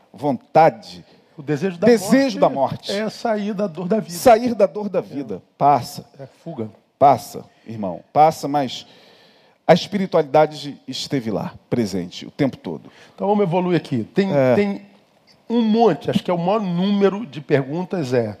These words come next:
Speaker 2: "Quem se suicida perde a salvação?"
Speaker 1: <laughs>
Speaker 2: É, tem duzentas perguntas similares a essa. E tem alguém que dá a resposta, na visão dele, muito clara.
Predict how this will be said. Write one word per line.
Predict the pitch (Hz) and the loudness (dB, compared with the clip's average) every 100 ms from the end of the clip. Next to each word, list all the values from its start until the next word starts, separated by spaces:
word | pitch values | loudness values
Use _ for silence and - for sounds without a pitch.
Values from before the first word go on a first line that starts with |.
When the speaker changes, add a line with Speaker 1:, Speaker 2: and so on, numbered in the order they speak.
| - - - - - _ - _ _ _ - | -18 -20 -20 -20 -20 _ -20 _ _ _ 0
Speaker 2:
"Quem | 196 240 | 2 2
se | - | 0
suicida | - - 190 147 - 180 202 147 | -6 -6 -6 -6 -6 -4 0 2
perde | - - 185 151 147 131 | 2 2 2 2 0 -4
a | 113 | -6
salvação?" | - 165 139 113 - - 165 120 90 - - | -2 -2 -2 -6 -6 -4 -4 -6 -14 -20 -4
Speaker 1:
<laughs> | 123 - - _ _ _ - _ _ _ _ - | -4 -4 -12 _ _ _ -20 _ _ _ _ 0
Speaker 2:
É, | 147 151 139 - - - - _ | 4 4 2 -6 -20 -20 -20 _
tem | 160 | -4
duzentas | 165 175 175 120 190 185 151 - - _ - - | -2 -2 -2 2 2 2 -4 -6 -18 _ -20 -6
perguntas | 160 135 151 147 147 | -2 0 -2 -4 -4
similares | - 160 135 135 131 | -4 -4 2 4 2
a | 123 | -4
essa. | 101 95 - _ _ _ _ _ _ _ _ _ _ _ | -6 -14 -20 _ _ _ _ _ _ _ _ _ _ _
E | 220 | -8
tem | 226 247 | 4 6
alguém | 262 202 175 190 202 - _ _ _ _ _ _ _ | 6 0 -2 -2 -6 -12 _ _ _ _ _ _ _
que | - 196 | -6 -2
dá | 151 175 | 4 4
a | |
resposta, | 170 226 - 160 175 - 220 208 - _ _ _ _ _ - | 4 0 -4 -2 -2 0 -2 -2 -10 _ _ _ _ _ -4
na | 143 151 | 2 2
visão | 143 135 156 | 2 -2 -2
dele, | 139 165 180 | 0 2 2
muito | 185 160 190 - | 0 -2 -6 -8
clara. | - 151 123 110 | 0 2 2 -2